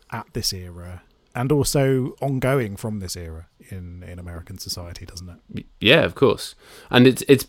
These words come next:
Speaker 2: based on a documentary, um, of the same name, which is, and, you know, all of this stuff was real and really happened, but it's fictionalized enough for you to just tell a great story.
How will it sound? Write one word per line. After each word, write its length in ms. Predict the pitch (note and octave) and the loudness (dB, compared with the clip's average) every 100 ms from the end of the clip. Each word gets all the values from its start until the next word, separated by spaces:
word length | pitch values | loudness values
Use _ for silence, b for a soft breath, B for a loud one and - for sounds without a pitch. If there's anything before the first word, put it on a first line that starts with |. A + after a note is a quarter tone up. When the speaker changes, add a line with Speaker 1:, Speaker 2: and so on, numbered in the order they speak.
| _ _ C3 | _ _ 0
Speaker 2:
based 380 | C3 D#3+ D#3 - - | 6 8 6 0 6
on 280 | B2+ A#2+ A2+ | 8 8 8
a 140 | A2 G2+ | 4 6
documentary, 960 | A2+ F#2+ A2+ A2 A2 - G#2 F#2 G2 B B B B | 4 4 4 6 4 4 2 4 0 B B B B
um, 340 | - G2 G2+ G#2 | 2 4 6 4
of 180 | A#2 G2+ | 4 2
the 80 | - | 0
same 340 | - G#2+ G2+ A#2 | 2 4 6 6
name, 340 | G#2+ E2+ F#2+ - | 6 2 -2 -2
which 280 | A2 G#2 - | -2 0 0
is, 220 | G2 - | -4 -2
and, 160 | A#2 A2 | 0 2
you 60 | G#2+ | 6
know, 60 | |
all 120 | B2 | 8
of 100 | C#3+ | 8
this 120 | A2+ G2+ | 6 2
stuff 200 | A#2 - | 0 2
was 140 | G#2 | 0
real 260 | G#2 A#2 G#2 | 4 4 4
and 100 | G2+ | 4
really 160 | F#2 F#2 | 0 2
happened, 380 | A2+ G#2+ G#2 F#2 | 0 2 2 4
but 100 | G2+ | 2
it's 160 | - | 2
fictionalized 920 | - - C3+ - A2+ G2+ G2 G2 F#2+ G2+ | 0 4 4 2 2 4 4 2 2 2
enough 240 | G2+ F2 | 2 0
for 160 | - G2 | -4 -4
you 140 | F2+ _ | -4 _
to 100 | - | -6
just 240 | F#2+ G2+ - | -2 -2 0
tell 180 | G#2+ | 2
a 60 | G2 | 2
great 300 | G2 G2 - | 4 2 2
story. 560 | - A#2+ G#2 - F#2 | 0 4 4 4 -4